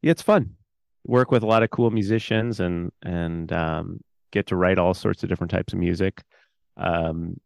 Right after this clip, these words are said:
and it's a different, different type of music than, than the music we get to make, because it's not, you're not, um, you're making music for somebody else, and, and you're kind of,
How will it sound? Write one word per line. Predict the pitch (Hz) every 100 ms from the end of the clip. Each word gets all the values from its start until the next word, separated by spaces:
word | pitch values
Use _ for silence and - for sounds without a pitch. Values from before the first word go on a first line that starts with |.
| _ _ -
and | 92 90 90 87 87 - _ - _ 113
it's | -
a |
different, | 101 123 - 113 - _
different | 127 127 117
type | - 113 -
of | 95
music | 95 87 82
than, | 90 85 85 - -
than | 92
the | 92
music | 92 92 -
we | 90
get | 85 -
to | 85
make, | 80 85 -
because | 85 85
it's | 85 -
not, | 98 90 85 - _ _ _ _ _ _ _ _
you're | - 98
not, | 101 101 98 - -
um, | 101 95 92 90 80 _ _ _ _ _ _ _
you're | 104 104
making | 107 104 95
music | 92 90
for | - 90
somebody | 80 98 85 80
else, | 78 67 -
and, | 87 82
and | 78 87
you're | 82 80
kind | 92 85
of, | 80 76